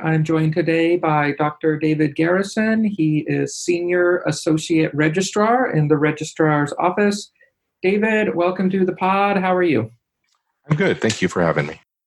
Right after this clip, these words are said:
Speaker 1: And how has your life in exile been so far?
Speaker 2: It, it's been interesting. Um, I think working with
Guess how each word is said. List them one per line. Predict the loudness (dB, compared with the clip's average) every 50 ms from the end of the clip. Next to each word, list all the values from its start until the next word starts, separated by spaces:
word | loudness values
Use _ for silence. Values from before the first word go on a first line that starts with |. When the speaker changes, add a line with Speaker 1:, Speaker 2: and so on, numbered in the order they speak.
| _ _ _
Speaker 1:
And | -2 0 0 2 0 0
how | 0 0 0 0 0 0
has | 0 0 0
your | 0 0 2 2 2
life | 2 0 0 0 0
in | -2 -2 -2 -4
exile | -6 -4 -2 0 0 2 2 2 0
been | 0 0 0 0 0 -2
so | -2 -2 -2 -2
far? | -2 -2 -2 -2 -2 -4 -8 -12 _ _ _ _ _ _ _ _ _ _ _ _ _ _ _ -6 -2
Speaker 2:
It, | 0 0 2
it's | 2 0 0 0 0
been | 0 2 2
interesting. | 2 2 2 2 0 2 2 2 0 0 0 -2 0
Um, | 2 2 2 2 2 2 0 -2 -6 _ _ _ _ -18 -18 -8 -4
I | -4 -2
think | 0 0 0 0 -2 -4 -10 -20 -4 0
working | 0 0 2 2 2 2 2 4
with | 2 2 0 -2 -6 -12